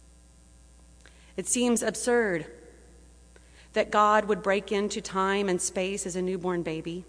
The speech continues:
showing us the strength in vulnerability, the transformational power of love. In these weeks of Epiphany, we are invited to consider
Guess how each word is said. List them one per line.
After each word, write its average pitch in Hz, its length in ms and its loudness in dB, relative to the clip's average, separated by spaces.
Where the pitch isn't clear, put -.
showing 247 400 4
us 226 180 0
the - 140 -8
strength 220 560 -2
in 196 160 0
vulnerability, 196 840 -2
the 190 100 -4
transformational 190 1040 -2
power 175 340 -2
of 156 220 -6
love. 151 340 -8
In 214 160 -2
these 262 280 2
weeks 262 280 -2
of 226 80 -4
Epiphany, 226 600 -4
we 247 220 0
are 214 160 0
invited 202 560 -2
to 220 140 -4
consider 196 680 -2